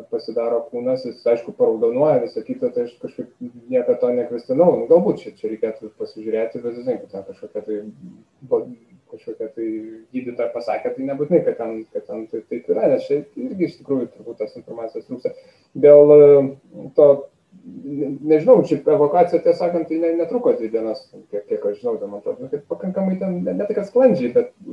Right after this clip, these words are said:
greitai vyko ir čia tas ir yra, kad, nes ten, nu, nebuvo laiko, kur, kur, kur dingti ir, ir kažkaip, kad ten dalis liko, tai va to neparodo, apie penkis tūkstančius žmonių liko, nes visų pirma reikėjo likviduoti, e, dar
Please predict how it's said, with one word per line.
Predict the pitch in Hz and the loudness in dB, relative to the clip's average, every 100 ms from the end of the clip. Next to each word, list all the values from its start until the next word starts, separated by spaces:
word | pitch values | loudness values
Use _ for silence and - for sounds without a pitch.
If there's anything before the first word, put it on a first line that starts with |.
| 147 | 0
greitai | 220 180 117 107 | 0 0 -6 -8
vyko | 113 - 107 | -8 -4 -4
ir | - | -4
čia | - | -6
tas | 120 - | -6 -6
ir | 113 123 | -4 2
yra, | 165 | 2
kad, | - - - _ _ _ _ | 2 -6 -10 _ _ _ _
nes | 113 - | -12 -6
ten, | 120 | -2
nu, | 139 | 0
nebuvo | 151 160 151 | 0 4 4
laiko, | 165 156 117 104 101 - 104 - | 6 4 0 -2 -2 -6 -20 -12
kur, | 107 104 | -12 -12
kur, | - 110 107 104 _ _ | -12 -12 -12 -16 _ _
kur | 120 110 | -14 -10
dingti | 170 214 - 104 | -2 -2 -2 -6
ir, | 104 107 104 | -6 -6 -8
ir | 107 - | -10 -14
kažkaip, | - 117 - _ - | -12 -10 -12 _ -6
kad | - | -2
ten | 131 127 | 0 2
dalis | 143 151 151 | 2 4 2
liko, | - 262 262 110 | 0 -2 0 -2
tai | 110 | -2
va | 113 | -2
to | 147 170 104 | 0 0 0
neparodo, | 104 110 110 101 95 | -6 -4 -2 -2 -2
apie | 95 104 | -8 -8
penkis | 110 113 - | -8 -10 -12
tūkstančius | 123 113 107 113 | -8 -8 -8 -8
žmonių | 120 120 117 | -4 -4 -4
liko, | - - | -4 -4
nes | 117 - | -4 -10
visų | _ - | _ -6
pirma | 120 113 | -6 -4
reikėjo | 113 123 117 113 | -4 0 0 0
likviduoti, | 110 120 170 220 - - _ _ _ _ _ - | -4 -4 0 0 0 -2 _ _ _ _ _ -6
e, | 117 113 113 113 | -4 -2 -2 2
dar | 117 113 | 2 2